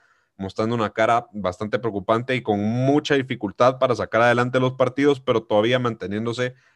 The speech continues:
eh, arriba en la tabla, y el Barcelona, que ha tenido un arranque del dos mil veintiuno verdaderamente impresionante,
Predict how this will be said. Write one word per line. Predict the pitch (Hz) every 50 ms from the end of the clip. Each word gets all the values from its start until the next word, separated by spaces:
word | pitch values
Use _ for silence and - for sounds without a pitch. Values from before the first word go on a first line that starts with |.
| _ _ _ _
eh, | - 85 87 87 85 80 73 - -
arriba | 92 95 101 113 123 135 147 143
en | 139
la | 139 135 135 135
tabla, | 143 143 147 151 151 156 151 151 -
y | - 117 117
el | 113 117
Barcelona, | 110 113 104 - - 110 110 123 131 139 143 135
que | - 131
ha | 123 123
tenido | - 117 120 127 131
un | 135 127 113
arranque | 110 113 123 131 135 131 139 135
del | 123 110
dos | 104 104 104
mil | 110 117 123
veintiuno | 127 127 123 123 113 113 123 131
verdaderamente | 127 120 110 95 95 95 101 107 110 113 113 110 - 120
impresionante, | 110 104 - 101 98 95 - 101 98 101 107 113 127 131 151 156 156